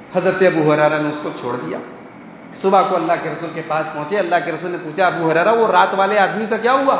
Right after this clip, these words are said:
کہا کہ، "اللہ کے نبی، آج تو اس نے ایسی ایسی بات بتائی۔" اللہ کے نبی نے فرمایا، "صدقک وہو کذوب۔" اے ابو ہریرہ، اس نے سچی بات کہی،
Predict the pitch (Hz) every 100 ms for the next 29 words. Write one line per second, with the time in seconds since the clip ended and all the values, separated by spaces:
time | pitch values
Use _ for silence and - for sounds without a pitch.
0 | - - - - - - 208 208 240 226
1 | 247 240 233 247 262 247 269 240 262 240
2 | 214 262 247 254 262 220 247 277 302 349
3 | - - - - - - 185 190 180 165
4 | 165 185 170 165 156 185 214 - - 208
5 | 202 254 240 233 226 214 196 180 185 175
6 | 175 143 180 226 262 - - - - -
7 | 233 214 202 202 180 185 196 233 269 -
8 | - - 208 - 247 226 - 196 - 285
9 | 277 240 220 - 196 233 285